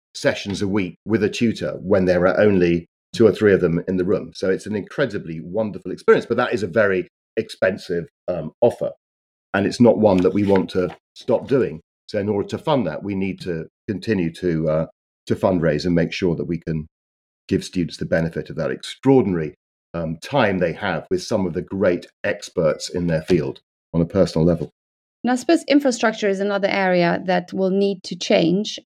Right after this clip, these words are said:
Speaker 2: as we live longer, as you have more and more cohorts, I suppose, coming to universities for that continued education.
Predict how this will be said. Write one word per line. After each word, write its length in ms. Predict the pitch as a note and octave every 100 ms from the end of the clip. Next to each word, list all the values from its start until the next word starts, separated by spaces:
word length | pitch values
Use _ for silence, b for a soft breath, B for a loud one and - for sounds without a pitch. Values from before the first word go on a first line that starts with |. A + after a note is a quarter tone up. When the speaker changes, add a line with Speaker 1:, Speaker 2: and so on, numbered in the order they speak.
| -
Speaker 2:
as 160 | F#3
we 120 | F3
live 180 | G3+ F#3+
longer, 480 | G3 F#3+ F#3 F3+ F3+ -
as 220 | G3 F3
you 160 | F#3+ F#3+
have 240 | F3 F3+
more 220 | F3+ F#3+
and 80 | F#3
more 160 | F3+ E3+
cohorts, 560 | - F3+ E3+ E3+ F3
I 100 | -
suppose, 460 | F3 - F#3 F3 - _ - B _ _
coming 240 | B3+ C4+
to 100 | A#3+
universities 600 | A3+ G3 F#3 F3+ - F3
for 80 | F3
that 200 | F3+ F3
continued 440 | F3 F#3 A3 G3 F3+
education. 840 | E3+ F3+ G3 F#3+ F#3 E3+ E3